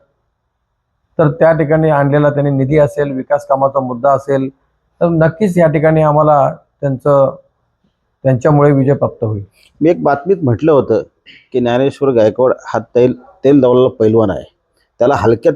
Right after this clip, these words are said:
Speaker 2: कोणी समजू नका, घेऊ नका. तुमचा स्वभाव मला शांत दिसतो, तुम्ही टीका फार कोणाला काय करत नाही, कधी के-, मला, मला तरी आठवत नाही, मी इतकी वर्ष आपण ओळखतोय, मैत्री आहे. परंतु ज्ञानेश्वर गायकवाड खरंच, म्हणजे तो जितका शांत आहे, मी आणखीन एक त्याला म्हटलं, जोडून म्हटलं होतं की हा माणूस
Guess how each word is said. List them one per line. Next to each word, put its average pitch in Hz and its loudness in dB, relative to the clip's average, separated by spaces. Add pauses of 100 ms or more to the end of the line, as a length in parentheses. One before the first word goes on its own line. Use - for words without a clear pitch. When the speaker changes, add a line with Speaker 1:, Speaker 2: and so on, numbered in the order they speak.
Speaker 2:
कोणी 156 0
समजू 127 2
नका, 127 2
घेऊ 110 0
नका. 82 -4 (540)
तुमचा 147 0
स्वभाव 147 0
मला 180 2
शांत 139 -2
दिसतो, 139 -2
तुम्ही 147 -6
टीका 151 -2
फार 143 -2
कोणाला 147 0
काय 147 0
करत 127 0
नाही, 101 -4
कधी 131 -2
के-, 135 0
मला, 127 0
मला 123 2
तरी 180 0
आठवत 147 0
नाही, 147 0
मी 147 0
इतकी 156 -6
वर्ष 151 -2
आपण 143 0
ओळखतोय, 131 0 (260)
मैत्री 110 -6
आहे. 76 -8 (800)
परंतु 190 2
ज्ञानेश्वर 175 2
गायकवाड 175 0
खरंच, 156 0
म्हणजे 143 -6
तो 156 -2
जितका 147 -2
शांत 139 0
आहे, 120 2 (420)
मी 185 0
आणखीन 180 2
एक 196 -2
त्याला 214 4
म्हटलं, 160 2
जोडून 156 2
म्हटलं 135 0
होतं 143 -2
की 196 -10
हा 185 -2
माणूस 226 -2